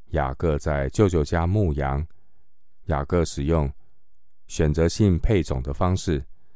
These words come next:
从舅舅拉班手中挣得了财富。雅各是一个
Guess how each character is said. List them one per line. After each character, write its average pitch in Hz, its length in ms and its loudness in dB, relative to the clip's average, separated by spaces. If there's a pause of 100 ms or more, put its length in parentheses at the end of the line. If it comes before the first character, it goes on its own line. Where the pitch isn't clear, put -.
(440)
从 73 540 2 (260)
舅 92 220 4
舅 73 160 2
拉 78 180 2
班 80 220 2
手 65 160 -4
中 76 360 2 (300)
挣 87 260 4
得 67 140 -4
了 65 120 -6
财 65 260 -6
富。 65 260 -6 (1500)
雅 71 220 0
各 80 240 2
是 78 160 -2
一 73 120 0
个 71 280 -4